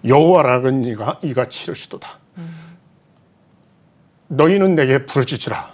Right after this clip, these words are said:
Speaker 1: 내가 네게 응답하겠고 내가 알지 못하는 크고 은밀한 일을 네게 보이리라." 하나님이 약속하신 대로 일을 이미 시작하셨습니다.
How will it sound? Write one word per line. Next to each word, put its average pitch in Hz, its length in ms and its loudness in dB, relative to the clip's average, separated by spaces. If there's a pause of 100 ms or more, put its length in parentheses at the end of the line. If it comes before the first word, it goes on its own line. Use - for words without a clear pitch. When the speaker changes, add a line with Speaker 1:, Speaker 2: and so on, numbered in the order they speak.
(300)
Speaker 1:
내가 123 280 0
네게 127 260 2
응답하겠고 156 960 0 (340)
내가 123 300 2
알지 120 200 0
못하는 110 460 -4
크고 - 320 0
은밀한 180 380 4
일을 131 260 -2
네게 117 320 0
보이리라." 117 640 -4 (360)
하나님이 123 420 0
약속하신 156 600 0
대로 151 340 2 (360)
일을 127 360 2
이미 131 220 2
시작하셨습니다. - 1000 -4